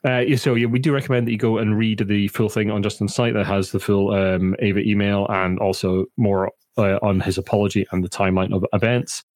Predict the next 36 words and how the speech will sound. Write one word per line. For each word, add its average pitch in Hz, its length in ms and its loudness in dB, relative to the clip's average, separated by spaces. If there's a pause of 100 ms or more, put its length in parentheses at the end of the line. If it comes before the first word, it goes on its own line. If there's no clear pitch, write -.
Uh, 110 160 2
we're 123 120 2
just 107 140 -2
very 107 160 2
glad 104 240 0
that - 40 -4
the 110 60 0
situation - 580 -2
has - 20 0
been 98 140 0
brought 113 200 -2
to 110 80 0
a 104 40 2
conclusion 113 460 0
in 110 100 2
a 107 60 2
way 107 180 0
that 110 100 0
all 110 160 0
parties 123 380 -2
are 120 60 2
happy 165 240 0
with. 107 200 -2 (680)
Now, 143 160 2
Jamie, 151 240 2
some 120 220 0
background 143 500 -2
about 127 160 0
a 131 80 -4
company - 320 0
we've 117 220 0
covered 120 320 0
a - 20 0
couple 110 220 -2
of - 80 -6
times. 95 520 0